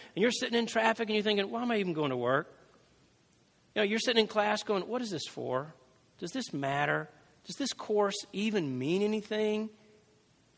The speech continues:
I think we've all felt like that. That it's just mundane in this meaningless cycle. That's the conclusion that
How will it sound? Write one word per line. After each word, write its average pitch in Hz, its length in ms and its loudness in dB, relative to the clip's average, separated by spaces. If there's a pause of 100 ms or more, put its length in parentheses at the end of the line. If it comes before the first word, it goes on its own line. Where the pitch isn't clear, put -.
(880)
I - 20 -20
think 226 160 -6
we've 196 160 0
all 196 200 2
felt 214 380 -2 (300)
like 117 280 -6
that. 107 320 -8 (1400)
That 190 140 2
it's 185 120 0
just - 320 -2
mundane 165 840 -2
in 147 300 -6
this 160 200 -4
meaningless 165 760 0 (600)
cycle. 160 800 -8 (1800)
That's 170 200 -4 (640)
the 180 60 -8
conclusion 190 600 0
that 135 140 -6